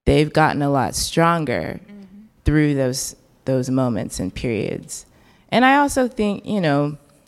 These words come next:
Speaker 1: people are immature. <laughs> Um, and no one, no one knows at the end of the day what is the right way. And so I just think that that level of compassion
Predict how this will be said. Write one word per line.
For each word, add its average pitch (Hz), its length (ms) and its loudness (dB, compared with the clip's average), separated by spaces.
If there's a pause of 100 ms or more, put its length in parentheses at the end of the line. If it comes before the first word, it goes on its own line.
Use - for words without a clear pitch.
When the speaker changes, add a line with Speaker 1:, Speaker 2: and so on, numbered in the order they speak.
(460)
Speaker 1:
people 277 280 4
are 269 100 2
immature. 190 480 -4 (440)
<laughs> 226 280 4 (500)
Um, 254 640 0
and 247 200 -2
no 277 180 4
one, 320 260 0 (100)
no 277 240 6
one 370 240 -2
knows 349 480 2
at 269 140 -4
the 277 120 -4
end 311 140 -4
of 285 60 -8
the 294 80 -6
day 262 460 -4
what 233 220 0
is 254 160 2
the 240 140 2
right 233 260 0
way. 208 640 0
And 208 260 -4
so 214 480 2
I 208 140 0
just 208 300 -2
think 220 240 0
that 196 160 2
that 170 240 2
level 180 260 4
of 175 140 -2
compassion 147 920 -4